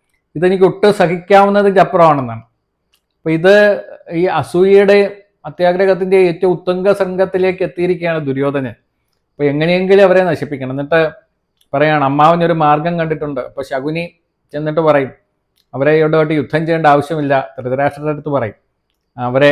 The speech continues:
നമുക്ക് ഈ ഇത് ഇതിന് വിളിക്കാം, ആ, ചൂതിന് വിളിക്കാമെന്ന് പറഞ്ഞു. അപ്പൊ ഇത് കേട്ടപ്പോ തന്നെ ധൃതരാഷ്ട്രർ പറഞ്ഞു, "ചൂത് മഹാബദ്ധമാണ്, അത് ഭയങ്കരമായിട്ടുള്ള, ആ, സംഘർഷം സഹോദരന്മാർ തമ്മിൽ ഉണ്ടാക്കും. അതുകൊണ്ട്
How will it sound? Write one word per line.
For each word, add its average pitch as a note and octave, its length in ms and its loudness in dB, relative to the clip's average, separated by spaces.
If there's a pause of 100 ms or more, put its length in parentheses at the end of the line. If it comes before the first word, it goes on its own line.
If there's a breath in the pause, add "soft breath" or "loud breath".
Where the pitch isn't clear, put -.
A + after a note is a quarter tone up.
(100)
നമുക്ക് C#3 380 -2 (300)
ഈ C3+ 120 -10 (460)
ഇത് B2+ 140 -14 (140)
ഇതിന് C3+ 240 -4
വിളിക്കാം, C3 360 -4 (1080)
ആ, A#2 60 -6
ചൂതിന് C#3 480 -2
വിളിക്കാമെന്ന് C3+ 440 -2
പറഞ്ഞു. A2+ 240 -14 (480)
അപ്പൊ - 120 -10
ഇത് D3 180 -2
കേട്ടപ്പോ F3 280 4
തന്നെ F3+ 360 0
ധൃതരാഷ്ട്രർ E3 640 0
പറഞ്ഞു, D3+ 180 -4
"ചൂത് D#3 400 2 (280)
മഹാബദ്ധമാണ്, D3+ 800 -2 (600)
അത് C3 240 2 (420)
ഭയങ്കരമായിട്ടുള്ള, D#3+ 720 0 (760)
ആ, C3 80 -10
സംഘർഷം D#3+ 680 -2 (840)
സഹോദരന്മാർ D#3 640 2
തമ്മിൽ D#3 260 0
ഉണ്ടാക്കും. C#3 320 0
അതുകൊണ്ട് C#3+ 280 -2